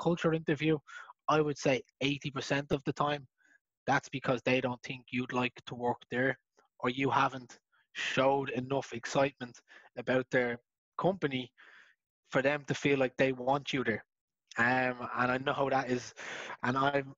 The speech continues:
I don't like people saying they failed interviews on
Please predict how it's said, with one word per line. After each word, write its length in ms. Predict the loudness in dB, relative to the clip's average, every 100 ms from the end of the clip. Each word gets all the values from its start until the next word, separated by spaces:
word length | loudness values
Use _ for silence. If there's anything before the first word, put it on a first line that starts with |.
| _ -4
I 120 | -2 -2 _ -2
don't 260 | 0 0 -4 _
like 400 | 0 2 2 -2 -6 -12
people 300 | -4 -4 -2
saying 260 | 0 0 0
they 80 | -2
failed 380 | 2 4 4 2
interviews 440 | -4 -4 -2 -2
on 100 | -2